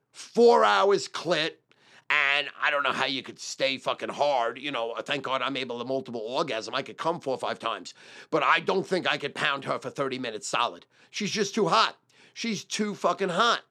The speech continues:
She's really fucking hot. There's some women where I'm able to come four or five times, but fuck for ten minutes, come, smoke a joint. Fuck for ten minutes, come, smoke a joint. Fuck for fifteen minutes, come, smoke a joint.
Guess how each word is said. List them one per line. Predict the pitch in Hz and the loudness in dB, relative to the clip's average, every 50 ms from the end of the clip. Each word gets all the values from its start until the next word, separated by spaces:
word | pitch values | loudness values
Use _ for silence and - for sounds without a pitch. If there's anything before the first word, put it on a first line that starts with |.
| _ _ _ _ _ | _ _ _ _ _
She's | - - 233 226 165 151 | -10 -8 -6 -6 -4 -2
really | 202 220 214 202 202 | 0 2 4 4 2
fucking | - - 185 165 151 151 | 2 2 0 -2 -2 -4
hot. | 151 156 165 120 113 - | -2 -2 -2 -2 -2 -8
There's | 117 107 | -14 -10
some | - - 190 202 202 | 0 2 2 4 4
women | 185 180 175 175 175 165 165 143 - - - - - - | 4 2 2 2 2 0 0 -2 -6 -10 -18 -20 -14 -4
where | 135 160 151 139 131 135 135 - 147 | -2 2 2 4 4 2 0 0 -2
I'm | 165 170 | -2 -2
able | 170 165 170 | -2 -2 -2
to | 165 160 | -4 -4
come | - 170 170 160 - | -2 -2 -2 -2 0
four | - 160 165 | 0 0 0
or | - | 2
five | - 147 139 135 | 2 0 0 0
times, | - - 180 190 180 156 135 - | 0 0 0 2 2 0 -2 -6
but | 123 123 - _ - - _ | -6 -8 -8 _ -20 -20 _
fuck | - - 156 151 147 - | -6 -2 0 0 0 -2
for | 147 | -8
ten | 135 - 151 143 | -6 -4 -2 -2
minutes, | 147 143 139 135 - | -2 -2 -4 -4 -8
come, | - - 147 143 143 139 135 131 | -4 0 2 4 4 2 0 -2
smoke | - - 120 113 104 | -4 -6 -8 -8 -6
a | |
joint. | 101 156 165 151 147 143 131 - - - - _ | -4 -2 0 0 0 -2 -4 -8 -14 -20 -20 _
Fuck | _ - 135 135 - | _ -2 -2 -2 -2
for | 131 | -6
ten | 104 - - 143 135 | -8 -4 -4 -2 -2
minutes, | 135 127 123 - - | -2 -4 -4 -6 -8
come, | - - 160 156 151 147 147 | -10 -4 -2 0 2 0 0
smoke | - - 120 110 101 104 | -2 -6 -8 -8 -8 -8
a | |
joint. | 98 151 175 165 160 156 160 139 - _ - - - _ | -4 0 0 2 2 0 -2 -4 -8 _ -20 -20 -20 _
Fuck | - - 143 - - | 0 0 0 0 0
for | - - 131 | -8 -10 -10
fifteen | - - 160 151 - - 185 180 160 156 | -6 -6 -8 -8 -6 -4 -2 -2 0 0
minutes, | 165 165 151 147 - - | -2 -2 -4 -6 -10 -10
come, | - 147 147 147 147 | -6 -4 -2 -2 -2
smoke | 139 - 147 131 - 123 | -4 -4 -6 -6 -6 -6
a | |
joint. | 110 - 165 160 156 160 156 143 | -4 -2 0 2 2 0 -2 -4